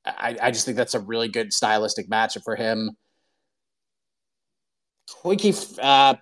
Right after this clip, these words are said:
Patricio Pitbull is interesting, but I think Patricio wins that one. And the main events, I, it's the, the correct answer is Bellator. I just don't see Rizin.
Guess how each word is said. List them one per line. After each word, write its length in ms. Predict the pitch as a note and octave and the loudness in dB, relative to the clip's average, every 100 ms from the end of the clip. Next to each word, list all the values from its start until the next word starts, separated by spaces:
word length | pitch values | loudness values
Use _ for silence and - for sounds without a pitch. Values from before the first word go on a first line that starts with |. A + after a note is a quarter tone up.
| _ | _
Patricio 380 | C3+ E3+ E3+ D3 | -10 -6 -4 -4
Pitbull 500 | - F3 F3 E3+ E3 | -6 -8 -2 0 0
is 80 | C3+ | -2
interesting, 460 | D3 D3+ F3+ D#3+ | -6 -4 -4 -2
but 80 | C#3+ | -2
I 60 | C#3 | -2
think 180 | C3+ | -6
Patricio 340 | - E3 - D3+ | -10 -10 -4 -4
wins 280 | C3 C#3 D3+ | -4 -4 -2
that 180 | D3+ | 0
one. 320 | D3 D#3+ E3 D#3+ C#3 | -2 -4 -6 -8 -4
And 500 | D3 D3 D3+ D3+ D3+ - _ _ _ _ _ _ _ _ _ _ _ - | -4 -4 -8 -10 -10 -14 _ _ _ _ _ _ _ _ _ _ _ -10
the 40 | |
main 240 | F3 A3+ A3+ | -2 2 2
events, 360 | F3+ F#3+ G3 | 2 -2 -4
I, 140 | - - | -10 -8
it's 500 | F#3 F#3+ G#3 G#3 - | -10 -6 -6 -6 -10
the, 120 | B3+ - - | -14 -16 -10
the 120 | G#3 | -8
correct 340 | G#3 C#4+ C#4 | -4 -4 0
answer 260 | G#3 F#3 D#3+ | 0 0 -6
is 80 | B2 | -4
Bellator. 440 | B2+ G#2+ G2 G2+ | -4 -4 -8 -6
I 140 | A#2+ F3+ | -4 -4
just 140 | E3 | -2
don't 180 | G3 F#3 | -6 -4
see 140 | F#3 | -6
Rizin. 800 | D3 C#3+ D3 C3+ D3 C#3+ C#3+ C3+ | -4 -2 -2 -4 -6 -8 -12 -14